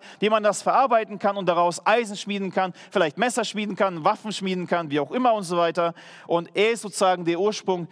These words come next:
dieser, dieser, dieser Kultur. Und dann gab es noch einen Kerl,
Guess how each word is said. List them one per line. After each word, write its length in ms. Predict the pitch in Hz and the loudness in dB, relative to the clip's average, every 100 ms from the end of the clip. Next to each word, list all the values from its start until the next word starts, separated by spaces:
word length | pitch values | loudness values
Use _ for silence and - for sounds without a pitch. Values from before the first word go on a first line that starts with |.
| - | -10
dieser, 400 | 135 151 156 143 - - | -2 2 2 0 -4 -6
dieser, 360 | 156 151 135 | 0 2 0
dieser 360 | 135 208 240 214 | 0 -2 0 -2
Kultur. 800 | - 170 143 - 151 165 254 262 _ _ - _ | -4 -4 -4 -4 -2 0 0 -4 _ _ -20 _
Und 120 | - 165 | -2 0
dann 180 | 262 | 2
gab 180 | 262 262 | 2 0
es 140 | 233 214 | -2 0
noch 220 | 285 - | 0 2
einen 260 | 196 190 | -2 -2
Kerl, 420 | 170 180 190 254 | -2 2 2 0